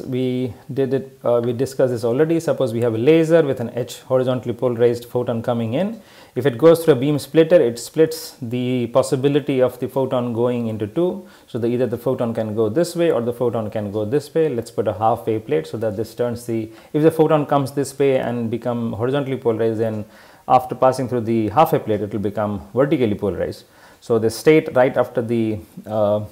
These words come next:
the second beam splitter is essentially alpha H plus beta V, where alpha and beta are the, uh, uh, splitting coefficients and, uh, depends on the, the reflection of the mirrors and so on. But the state right after this beam splitter is alpha H plus beta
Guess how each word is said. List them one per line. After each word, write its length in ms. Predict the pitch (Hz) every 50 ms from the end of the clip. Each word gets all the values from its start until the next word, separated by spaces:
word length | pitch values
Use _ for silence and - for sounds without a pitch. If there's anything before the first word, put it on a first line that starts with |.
| - -
the 180 | 120 107 110 104
second 340 | - - 175 180 202 190 156
beam 160 | 139 120 117
splitter 340 | 113 - 110 98 80 98 -
is 200 | - 117 101 101 110 - -
essentially 640 | - - - 120 113 107 - 110 101 107 104 95 - - - - - - - - -
alpha 400 | 113 107 107 - - 104 90 - -
H 340 | - 131 - - - - -
plus 280 | 139 165 185 - -
beta 380 | - 110 101 104 98 - 98 90
V, 200 | 87 90 90 87
where 180 | 92 107 95 -
alpha 300 | - 113 113 113 - 113
and 180 | 104 104 101
beta 400 | 101 104 101 151 170 190 196 208 - - _ _ - _ - - _ -
are 240 | 131 110 107 104 98
the, 400 | 98 110 107 104 104 101 95 92
uh, 60 | 90 92 95 95 95 95 - - 113 98
uh, 120 | 98 135
splitting 360 | - - 175 165 170 156 135
coefficients 800 | - 143 127 135 - 135 - - 123 110 110 110 - - - -
and, 380 | - - 104 104 101 98 98
uh, 260 | 98 95 98 98 98 92
depends 400 | 98 107 - 107 104 101 - 113
on 160 | 101 98 95
the, 240 | 101 98 95 95 92
the 160 | 90 104 98
reflection 420 | 101 95 - 117 110 110 - 107
of 80 | 98 92
the 60 | 101
mirrors 300 | 101 107 98 95 - -
and 120 | 95 90
so 160 | - - 110 95
on. 220 | 82 78 - 95
But 300 | 110 107 90 - - - - - - _ -
the 80 | 113 117
state 400 | 117 - - 165 170 160 165 -
right 240 | 139 143 147 143 135
after 260 | 131 123 - - 120
this 260 | 110 117 113 - -
beam 280 | - - 123 120 113 101
splitter 340 | - - 160 139 - 113
is 200 | 107 110 135 135
alpha 360 | - 120 107 104 101 - 117 - -
H 240 | - 135 - - -
plus 300 | 110 139 160 156 - -
beta 440 | 120 101 98 98 - 151 196 254